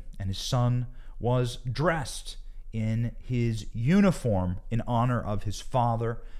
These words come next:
was grieving, and Donald Trump, as a president should, and the most important role of a president, walked over to the boy, hugged him, and spent some very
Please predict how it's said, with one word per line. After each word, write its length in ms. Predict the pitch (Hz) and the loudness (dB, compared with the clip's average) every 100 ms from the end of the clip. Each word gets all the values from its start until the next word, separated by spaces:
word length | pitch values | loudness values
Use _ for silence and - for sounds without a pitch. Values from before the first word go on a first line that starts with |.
| - | -2
was 180 | 123 117 | 2 2
grieving, 680 | 104 120 135 139 123 120 113 - - - | 4 4 6 6 4 2 0 -6 -12 -4
and 160 | 110 | -2
Donald 380 | 110 123 123 123 | 2 2 2 0
Trump, 380 | - 123 117 - - - - - - - | -2 0 0 -2 -10 -10 -10 -10 -8 0
as 180 | 127 | 2
a 40 | 127 | 2
president 600 | - 185 165 151 147 - | 2 4 6 4 0 -2
should, 600 | - - 170 113 92 110 - - - - - - - | -6 2 4 4 2 -2 -6 -8 -8 -8 -8 -8 -6
and 340 | 101 98 107 - | -2 -2 -2 -4
the 280 | 110 104 95 | -4 -2 -2
most 240 | 113 127 131 | 2 2 2
important 640 | 117 - 196 185 120 - | 0 4 4 4 2 0
role 340 | 117 104 101 | 2 4 2
of 100 | 90 | 0
a 40 | 92 | -2
president, 600 | - 92 85 87 90 - - - - - - - - | -2 0 0 0 -4 -6 -10 -10 -10 -10 -10 -8 0
walked 520 | 117 135 135 - - | 6 6 6 4 2
over 280 | 127 131 120 | 2 2 2
to 120 | 113 | 2
the 60 | 110 | 2
boy, 440 | 110 110 107 107 - | 4 2 2 2 -2
hugged 420 | - 120 120 107 | 0 2 2 0
him, 200 | 120 117 | -2 0
and 120 | 113 | 0
spent 320 | - 117 107 | 0 0 0
some 180 | - 120 | -2 -2
very 380 | 110 117 113 | 0 2 2